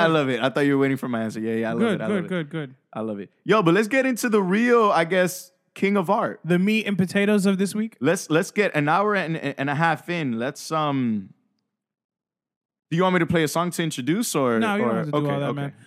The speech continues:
Speaker 2: okay.
Speaker 1: Since the last time we recorded and uploaded an episode of this podcast, Cobb Wheat, the goat, otherwise known as Kanye West, somebody you know.
Speaker 2: Kanye Omari West, yeah.
Speaker 1: Somebody you know I fuck with. You know what I mean? That's my dog right there.
Speaker 2: Yeah.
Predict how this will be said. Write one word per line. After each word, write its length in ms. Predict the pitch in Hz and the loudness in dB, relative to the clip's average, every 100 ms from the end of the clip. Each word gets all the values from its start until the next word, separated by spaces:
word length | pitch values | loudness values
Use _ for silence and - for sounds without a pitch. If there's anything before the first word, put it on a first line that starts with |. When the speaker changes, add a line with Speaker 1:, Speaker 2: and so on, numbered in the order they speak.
| - | -18
Speaker 2:
okay. 160 | - | -8
Speaker 1:
Since 160 | - 214 | -4 -2
the 60 | |
last 200 | 233 247 | 0 0
time 140 | 269 262 | 0 0
we 60 | 254 | 0
recorded 360 | 226 214 202 | -2 -4 -8
and 120 | 196 | -12
uploaded 320 | 180 170 180 175 | -14 -10 -8 -6
an 100 | 160 | -6
episode 340 | 160 156 165 | -8 -8 -8
of 60 | 151 | -8
this 120 | - | -10
podcast, 840 | 143 139 143 160 165 165 - - _ _ _ _ _ | -10 -10 -10 -8 -6 -8 -12 -20 _ _ _ _ _
Cobb 320 | - 208 185 | 0 2 2
Wheat, 260 | 156 156 - _ _ _ - _ _ _ | 2 0 -2 _ _ _ -20 _ _ _
the 180 | 147 214 | 2 2
goat, 420 | 160 156 147 143 _ _ _ _ _ _ _ _ _ _ | 4 2 2 -2 _ _ _ _ _ _ _ _ _ _
otherwise 480 | 170 185 180 170 151 | 2 2 4 2 0
known 220 | 165 156 | -4 -4
as 540 | 151 147 143 139 - - _ _ _ _ _ | -4 -4 -6 -10 -16 -20 _ _ _ _ _
Kanye 300 | 156 151 143 | -6 -4 -4
West, 540 | 139 120 110 - - - _ _ _ _ _ _ _ | -6 -8 -8 -12 -16 -20 _ _ _ _ _ _ _
somebody 380 | - 143 139 139 | -16 -8 -6 -6
you 80 | 139 | -8
know. 140 | 131 | -6
Speaker 2:
Kanye 240 | 127 120 117 | -6 -4 -4
Omari 400 | 113 113 110 110 | -4 -6 -6 -6
West, 340 | 113 104 - | -8 -10 -12
yeah. 140 | 107 101 | -14 -12
Speaker 1:
Somebody 340 | 143 170 165 165 | -6 -2 0 0
you 60 | |
know 100 | 160 | 0
I 80 | 156 | -2
fuck 340 | 151 175 151 | -2 -4 -4
with. 140 | 135 120 | -6 -10
You 80 | 131 | -8
know 80 | |
what 40 | 143 | -6
I 20 | |
mean? 100 | 143 | -6
That's 120 | 143 143 | -6 -6
my 80 | |
dog 280 | 147 147 135 | -4 -2 -2
right 140 | 123 113 | -6 -12
there. 180 | 110 120 | -12 -2
Speaker 2:
Yeah. 160 | 131 | -2